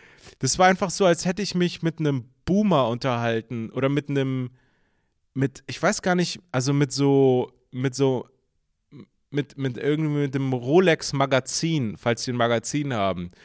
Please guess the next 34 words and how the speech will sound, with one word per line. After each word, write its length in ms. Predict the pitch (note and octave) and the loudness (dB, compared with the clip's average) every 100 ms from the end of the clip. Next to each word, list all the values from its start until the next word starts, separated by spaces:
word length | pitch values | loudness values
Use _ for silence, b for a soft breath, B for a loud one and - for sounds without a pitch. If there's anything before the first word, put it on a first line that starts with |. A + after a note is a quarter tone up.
| B B | B B
Also 140 | B2 | 0
da 80 | D3 | 2
gab's 240 | E3 D#3 - | 2 0 2
gar 220 | E3 F#3+ | 2 4
keine 260 | F#3+ F3+ | 0 -2
zweite 440 | F3 - D#3+ D#3 E3 | -2 2 2 2 -2
Ebene. 440 | E3+ D#3+ A2+ F#2+ b b - | -2 -2 -2 -4 b b -6
Das 180 | A#2 | 0
war 100 | D#3 | 0
einfach 280 | D3 E3+ E3+ - | 0 -2 -2 0
auch 120 | D#3+ | 2
so 200 | F3+ F3 | 4 4
nicht 260 | E3+ G#3+ - | 2 0 2
so 140 | G3+ | 0
Ver-, 320 | - D#3+ - - | 0 -2 -4 -12
so 160 | B2+ D#3 | -4 -2
viel 160 | - | -2
Verständnis, 520 | E3 D3 - F3 D#3 - | -4 -4 -2 0 0 -4
sondern 120 | C3+ | -4
einfach 140 | D#3 | -4
so, 180 | - D3 b b b b b b _ | -2 -2 b b b b b b _
hä, 200 | B2+ D#3+ | -6 -4
aber 420 | C#3+ C3+ B2+ - - - | 0 2 2 -2 -16 -12
m-, 160 | A2+ - _ _ _ _ _ | -12 -12 _ _ _ _ _
mehr 400 | G2+ G#2 B2+ E3 | -2 2 4 2
Geld 500 | C3+ C#3+ D#3+ D#3 - - _ | 2 0 0 -2 -8 -16 _
ist 320 | - A#2 G2 F#2 | -6 -6 -2 0
besser 560 | E3 - F3 F#2+ D2+ _ | 2 2 0 -2 -6 _
als 320 | G#2 A2 G#2+ | -6 -6 -4
weniger 420 | A2 C#3 C3+ A#2 A2+ | -4 -2 0 0 0
Geld. 320 | C3 D3+ - | -2 -2 -4
Also 160 | A2 A#2 | -4 -2
ich 180 | G#2 - | -2 -4
dann, 220 | A2+ | -4